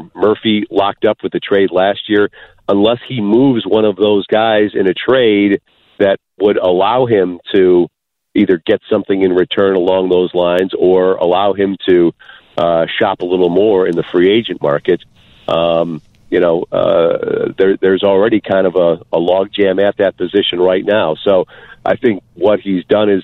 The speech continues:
is secure what he believes are, are some assets there along the blue line, and, uh, if not create competition, it is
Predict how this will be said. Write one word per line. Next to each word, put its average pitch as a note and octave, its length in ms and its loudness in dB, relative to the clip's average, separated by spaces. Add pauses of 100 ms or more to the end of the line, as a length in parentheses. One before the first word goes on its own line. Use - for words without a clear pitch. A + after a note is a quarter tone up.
(100)
is F2 300 2 (600)
secure A2 380 0
what G2 160 0
he G#2 120 -2
believes G2+ 380 0
are, G2 180 0
are F2+ 220 0
some F#2+ 260 -2
assets F#2 480 -2
there G2+ 160 2
along F#2+ 320 0
the E2+ 60 -4
blue G2+ 280 2
line, A2+ 340 0
and, E2+ 480 -2 (200)
uh, E2 480 0 (300)
if - 120 -4
not G2+ 220 -2
create G2+ 320 -2
competition, G2+ 720 -2 (460)
it F#2 100 2
is F2+ 80 0